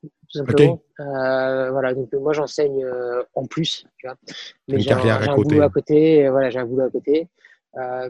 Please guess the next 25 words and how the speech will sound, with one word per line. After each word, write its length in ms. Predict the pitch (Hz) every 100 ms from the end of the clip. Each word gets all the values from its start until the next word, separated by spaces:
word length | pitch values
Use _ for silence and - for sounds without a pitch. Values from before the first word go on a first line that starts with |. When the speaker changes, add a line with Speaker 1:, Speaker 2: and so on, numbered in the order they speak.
| -
Speaker 1:
plus 200 | 165 139
Yashima, 420 | 156 - 147 165
donc 140 | 156 139
du 100 | 147
coup, 140 | 175
j'ai 100 | 160
un 60 | 143
boulot 220 | 143 143
et 80 | 127
demi. 280 | 135 175 - - - - 110
Speaker 2:
Ok. 140 | 98
Speaker 1:
Euh, 720 | 135 127 127 127 131 135 135 135 147 - - -
et, 240 | 131 131
euh, 200 | 127 127
et 80 | 135
donc, 140 | 139
je 60 | 131
fais 100 | 151
ça 140 | -
en 120 | 156 139
plus, 400 | - 160 - 135
euh, 160 | 123
voilà. 200 | 123 117 110
Donc, 200 | 127 123 -
euh, 200 | 127